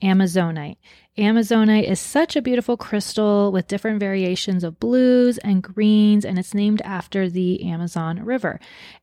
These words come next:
Amazonite represents going with the flow and bringing peace into your life. Amazonite focuses on connecting the throat chakra and the heart chakra to help you speak your truth and let down the guard or the ego a little bit.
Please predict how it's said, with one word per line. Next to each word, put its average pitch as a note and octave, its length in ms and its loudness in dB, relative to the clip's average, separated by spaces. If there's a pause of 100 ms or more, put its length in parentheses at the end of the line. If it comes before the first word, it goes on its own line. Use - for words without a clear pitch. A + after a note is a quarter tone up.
Amazonite G#3 680 4
represents F#3 720 -2 (100)
going F#3+ 360 -2
with C4 100 -2
the D4 80 -6
flow A#3 580 2
and F#3+ 220 2
bringing F#3+ 380 2
peace - 480 -2
into F3+ 340 -2
your E3+ 100 -6
life. - 400 -10 (360)
Amazonite G3 720 2 (160)
focuses G3+ 540 -2
on F3+ 340 -4 (160)
connecting F#3+ 640 0
the F#3 100 -2
throat G3+ 460 -2
chakra B3+ 640 -2
and A3 340 2
the A3 80 0
heart - 320 -8
chakra E3+ 500 -4 (320)
to G#3+ 80 -2
help G3+ 220 0
you G3 100 0
speak - 440 -4
your E4+ 100 4
truth A3+ 420 2 (300)
and F#3+ 240 2
let A3 240 0
down B3 500 2
the A#3 120 -2
guard G3 600 0
or F#3+ 200 -2
the F3+ 200 -4
ego F3+ 560 -2
a F3 80 -8
little D#3+ 280 -6
bit. - 260 -10